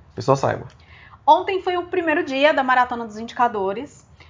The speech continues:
Speaker 2: que foi o dia onde a gente entendeu de onde saem as premissas pra escolher os indicadores a serem acompanhados, né?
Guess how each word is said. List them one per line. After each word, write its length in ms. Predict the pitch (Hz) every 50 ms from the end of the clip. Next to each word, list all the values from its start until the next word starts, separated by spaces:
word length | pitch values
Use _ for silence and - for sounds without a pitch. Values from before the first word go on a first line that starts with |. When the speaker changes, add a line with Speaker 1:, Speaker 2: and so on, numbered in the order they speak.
| - - _
Speaker 2:
que 100 | - 277
foi 160 | - 294 302
o 100 | 311 294
dia 340 | 208 214 233 254 285 285 285
onde 200 | 285 277 269 277
a 40 |
gente 320 | 262 269 262 254 - - 269
entendeu 640 | 269 269 277 - - 294 262 240 208 226 247 277 240
de 200 | 214 - 285 294
onde 380 | 294 320 392 466 480 466 - 392
saem 600 | 381 - - - - 392 254 240 240 254 269 285 - - - - -
as 240 | - 262 285 285 -
premissas 800 | - - 302 320 302 285 254 247 254 277 294 - - 311 302 -
pra 220 | - - 285 285
escolher 640 | 302 294 - - - 311 285 247 247 247 285 339 403
os 120 | 381 - -
indicadores 500 | 311 294 - - - 262 247 247 240 233
a 80 | 247
serem 220 | 247 - - 233 226
acompanhados, 720 | 226 - 226 226 254 233 190 160 - - - - - -
né? 300 | - 160 190 220 247 247